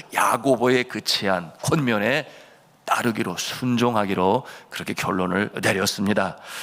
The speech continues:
여러분, 이 내용에 대해서 이십육 절 말씀인데 함께 읽도록 하겠습니다. 시작. 바울이 이 사람들을 데리고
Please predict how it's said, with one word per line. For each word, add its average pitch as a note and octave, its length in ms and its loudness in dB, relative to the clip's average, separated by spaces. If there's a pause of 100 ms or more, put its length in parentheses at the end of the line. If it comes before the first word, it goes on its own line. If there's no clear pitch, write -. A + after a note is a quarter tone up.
(320)
여러분, D#3+ 240 2
이 D#3 120 4
내용에 E3 280 4
대해서 E3+ 200 2
이십육 D3+ 540 2
절 F3 240 4
말씀인데 C#3 520 0
함께 C3+ 320 0
읽도록 A#2 220 2
하겠습니다. G#2 580 0
시작. A2+ 1040 -2 (720)
바울이 C#3 480 4
이 C#3+ 40 2
사람들을 D3+ 540 2
데리고 D3 600 4